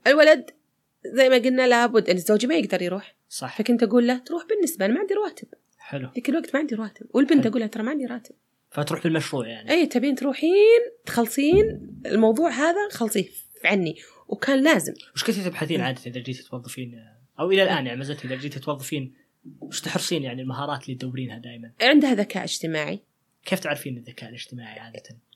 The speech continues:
Speaker 1: ع-، شوف، أنت لما ت-، لما تقابل الشخص أصلا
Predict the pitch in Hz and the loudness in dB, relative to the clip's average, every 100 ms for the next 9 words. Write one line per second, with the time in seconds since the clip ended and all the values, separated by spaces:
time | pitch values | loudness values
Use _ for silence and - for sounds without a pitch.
0 | _ - - - - - - 254 233 - | _ -20 -6 -6 -4 -10 -2 -2 -2 -8
1 | - - 226 226 214 208 202 202 - - | -8 -2 0 0 0 0 0 0 -4 -2
2 | 190 - - - - - - - 190 190 | -2 -4 -18 -20 -18 -16 -10 -2 2 0
3 | 185 233 269 285 262 - 180 175 - 190 | 2 2 4 4 2 0 -2 -2 -2 -4
4 | - - 165 - | -4 -10 -8 -6